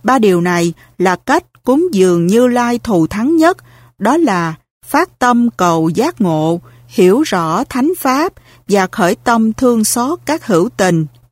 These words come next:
Và Kinh Tăng Dần nói: "Bạch Thế Tôn, Bồ Tát cúng dường Như Lai là người tìm kiếm bốn công đức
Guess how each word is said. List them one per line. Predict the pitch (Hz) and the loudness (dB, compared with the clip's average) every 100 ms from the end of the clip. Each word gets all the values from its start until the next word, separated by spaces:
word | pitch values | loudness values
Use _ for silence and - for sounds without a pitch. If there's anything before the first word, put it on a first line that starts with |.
| _ _ _ _ _ _ _ _ _ - - - | _ _ _ _ _ _ _ _ _ -20 -20 -4
Và | 214 | -2
Kinh | 208 262 262 254 | 0 2 2 2
Tăng | 277 277 262 | 0 2 2
Dần | 202 180 165 160 175 | 2 0 0 -4 -6
nói: | 175 202 208 254 370 359 _ - - - - | -2 0 0 -2 -4 -6 _ -20 -20 -20 -4
"Bạch | 214 208 | -4 0
Thế | 330 359 | 0 2
Tôn, | 269 262 254 247 _ - | 4 4 2 -2 _ -4
Bồ | 202 190 | 0 0
Tát | 269 320 | -2 -2
cúng | 294 339 | -2 0
dường | 277 202 | 2 2
Như | 175 254 269 | 2 0 0
Lai | 262 254 254 254 - - - | 0 0 0 -4 -10 -14 -4
là | 208 | 0
người | 202 196 190 180 | 2 2 2 0
tìm | - 190 175 | 0 0 0
kiếm | - 240 339 | 0 0 0
bốn | 233 233 285 370 | 0 0 0 -4
công | - 226 208 | -2 0 2
đức | 294 | 0